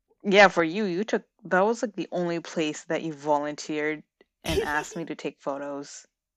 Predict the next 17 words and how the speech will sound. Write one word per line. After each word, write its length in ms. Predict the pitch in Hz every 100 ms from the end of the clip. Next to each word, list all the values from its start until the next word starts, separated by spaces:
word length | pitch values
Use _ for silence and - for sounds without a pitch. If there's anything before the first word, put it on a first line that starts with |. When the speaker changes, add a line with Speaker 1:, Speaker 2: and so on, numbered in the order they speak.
| _ _ _ 156
Speaker 2:
That's 340 | 147 165 170
true. 340 | - 170 160 147
I'm 200 | 143 156
always 380 | 131 143 165 170
taking 180 | 160 151
your 200 | 143 139
photos 320 | 120 117 135
'cause 180 | 139 113
I 140 | 110
don't 160 | 147 147
really 240 | 131 120
care. 500 | 117 104 104 127 170 _ _ _ _ -
Um, 560 | 110 113 107 101 98 - _ -
well, 100 | 226
I 120 | 269
do 180 | 190 208
care, 380 | 120 113 143